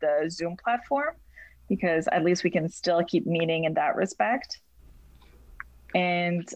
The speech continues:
um, we're now at the phase where two of our pieces were actually meeting with the composers and the directors and kind of fleshing out, okay,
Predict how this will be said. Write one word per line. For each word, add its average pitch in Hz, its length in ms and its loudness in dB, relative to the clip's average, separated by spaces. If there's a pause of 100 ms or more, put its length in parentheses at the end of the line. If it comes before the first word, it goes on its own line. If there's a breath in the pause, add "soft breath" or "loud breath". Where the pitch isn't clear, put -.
um, 160 640 0 (400)
we're 170 760 0
now 180 560 0
at 180 160 -2
the 175 80 -4
phase 175 380 -2
where 165 160 0
two 185 240 -2
of 175 100 0
our 170 80 0
pieces 165 760 -2
were 156 460 0 (340)
actually 175 380 0
meeting 170 480 0
with 160 220 0
the 170 60 2
composers 208 1040 0
and 170 200 0
the 160 80 0
directors 170 800 0
and 175 180 -4
kind 165 300 -2
of 160 160 0 (240)
fleshing 180 360 0
out, 160 440 -2 (480)
okay, 165 460 2